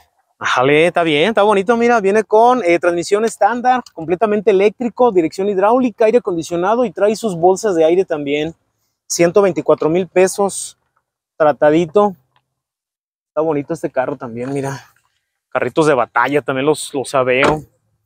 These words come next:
Ahí lo tienen también el, el Aveo. Bueno, mira, aquí nos encontramos ahora con este Gol modelo dos mil diez. Por eso están pidiendo también ciento veinticuatro mil pesos.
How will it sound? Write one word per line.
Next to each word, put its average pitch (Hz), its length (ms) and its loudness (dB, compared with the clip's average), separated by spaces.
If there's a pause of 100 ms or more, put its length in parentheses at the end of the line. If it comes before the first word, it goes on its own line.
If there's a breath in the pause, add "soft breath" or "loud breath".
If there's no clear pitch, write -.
(520)
Ahí 123 120 -8
lo 143 100 -4
tienen 143 260 -2
también 131 360 -2
el, 143 220 -2
el 143 200 0
Aveo. 147 380 2 (280 soft breath)
Bueno, 151 220 -2
mira, 170 140 2
aquí 170 120 -4
nos 180 140 -2
encontramos 160 420 -2
ahora 180 140 2
con 151 180 -6
este 165 200 -2
Gol 196 420 2
modelo 175 340 2
dos 170 200 -4
mil 196 180 -4
diez. 190 500 -2 (680)
Por 147 120 0
eso 175 40 0
están 185 200 -2
pidiendo 196 200 2
también 185 260 0
ciento 202 420 -2
veinticuatro 185 580 -2
mil 190 200 -4
pesos. 156 580 -4